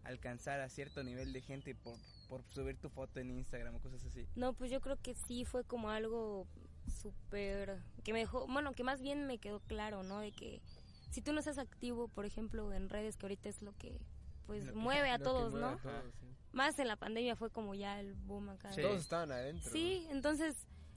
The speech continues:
Speaker 2: si tú no estás activo, o sea, si no subes cosas, si no estás como ahí, pues no hay, este, o sea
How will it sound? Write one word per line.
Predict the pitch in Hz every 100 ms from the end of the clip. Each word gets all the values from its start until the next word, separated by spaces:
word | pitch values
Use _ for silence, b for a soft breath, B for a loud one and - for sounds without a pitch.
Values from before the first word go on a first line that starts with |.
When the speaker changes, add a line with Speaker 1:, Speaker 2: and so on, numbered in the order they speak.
| B
Speaker 2:
si | - 285
tú | 349
no |
estás | 359 330
activo, | 285 - 294 302 277
o | 254
sea, | 254
si | 233
no | 240 247
subes | 247 247 233 -
cosas, | 226 226 240 233 226
si | 214
no | 214
estás | 214 226 220
como | 226 196
ahí, | 202 220 226 - B B B B
pues | 247 240 262
no | 262
hay, | 262 262 262 240
este, | 214 - 208 202 196 196 202 214
o | 226
sea | 254 247